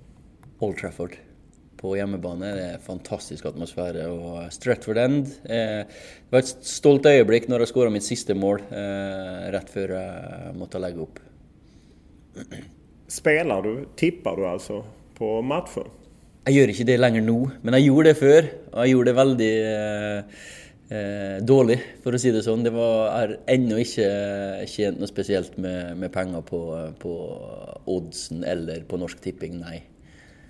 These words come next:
Speaker 2: Vilket favoritlag har du i Norge?
Speaker 1: Det må bli Molde, det. Og Klausenengen, selvfølgelig, som jeg kommer fra, som jeg trener gutte seksten-laget til. For jeg har en sønn som spiller der, og jeg har en sønn som spiller på gutte åtte, som jeg også trener.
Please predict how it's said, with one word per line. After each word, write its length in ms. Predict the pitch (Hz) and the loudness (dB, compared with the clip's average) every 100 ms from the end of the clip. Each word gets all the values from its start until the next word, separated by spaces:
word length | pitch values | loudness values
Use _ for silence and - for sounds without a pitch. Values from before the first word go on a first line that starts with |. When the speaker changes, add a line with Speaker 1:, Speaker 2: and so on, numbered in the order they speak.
| - | -4
Speaker 2:
Vilket 400 | 147 147 147 - | -4 0 -2 0
favoritlag 720 | 151 131 135 151 - 123 117 120 | 0 2 2 0 0 0 0 0
har 160 | 120 | -2
du 100 | 117 120 | 0 -2
i 140 | 117 | -2
Norge? 440 | 127 170 101 55 - - - - _ - _ _ _ - | -2 -2 -2 -4 -12 -18 -20 -20 _ -20 _ _ _ 0
Speaker 1:
Det 80 | 180 | 4
må 100 | 127 | 4
bli 100 | 113 | 4
Molde, 300 | 107 110 127 180 | 0 0 2 4
det. 240 | 185 233 - - - | 4 2 -6 -20 -8
Og 200 | 139 143 165 | 0 0 6
Klausenengen, 460 | 143 - 117 123 | 6 6 0 0
selvfølgelig, 460 | 143 151 135 135 160 | -2 0 2 2 2
som 100 | 156 | 0
jeg 100 | 135 | 2
kommer 200 | 147 123 | 2 2
fra, 220 | 110 147 175 | 2 0 0
som 120 | 165 | -2
jeg 100 | 143 | 0
trener 560 | 151 151 139 131 131 131 | 2 4 2 2 2 2
gutte 200 | 147 143 | 0 0
seksten-laget 640 | 135 139 135 117 110 120 | 2 2 2 2 2 2
til. 180 | 156 208 226 - | 0 -2 -6 -12
For 80 | 139 | -6
jeg 180 | 139 131 135 | -4 0 0
har 60 | |
en 100 | 127 | 0
sønn 300 | 123 127 131 | 0 0 0
som 100 | 139 | -4
spiller 280 | 131 143 131 | -4 0 0
der, 220 | 139 170 165 | 2 0 0
og 40 | |
jeg 140 | 156 | 0
har 80 | 143 143 | -2 -2
en 80 | 139 | -2
sønn 200 | 139 131 | -2 -2
som 60 | 127 | -4
spiller 240 | 135 131 | -2 -2
på 320 | 127 123 120 123 | -2 -2 -2 0
gutte 460 | 123 - 117 117 | -2 0 0 2
åtte, 500 | 107 139 - - 139 | 0 -2 -6 -4 -4
som 160 | 160 143 | -4 -6
jeg 160 | 139 131 | -6 -2
også 200 | 139 139 | -2 0
trener. 320 | 151 156 | -2 -2